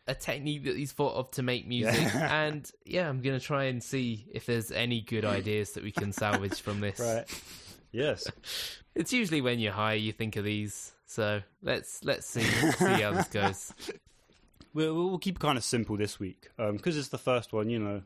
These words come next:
Speaker 2: ease into it. But if you need some fresh sounds for your music,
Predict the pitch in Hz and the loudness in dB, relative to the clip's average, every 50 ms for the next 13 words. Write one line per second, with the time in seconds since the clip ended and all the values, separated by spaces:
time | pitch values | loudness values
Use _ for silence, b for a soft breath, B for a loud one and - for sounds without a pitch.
0 | - _ _ _ _ _ _ _ _ 131 117 117 101 101 101 101 - - 101 104 | -12 _ _ _ _ _ _ _ _ -2 -2 0 0 0 -2 -2 -2 -2 -2 -4
1 | - - b b b b b b b b _ _ 151 147 139 - _ _ _ _ | -4 -8 b b b b b b b b _ _ -4 -4 -4 -6 _ _ _ _
2 | _ _ _ _ _ _ _ _ - 113 - - 180 208 202 208 196 - - 151 | _ _ _ _ _ _ _ _ -14 -12 -4 -2 0 2 2 2 0 0 -2 -4
3 | 139 - 160 147 127 - - 127 123 123 123 117 - - 127 123 120 104 95 98 | 0 0 0 0 0 2 2 2 4 4 2 0 -2 0 0 0 2 2 0 0
4 | 101 92 92 110 - _ | 0 0 -2 -4 -6 _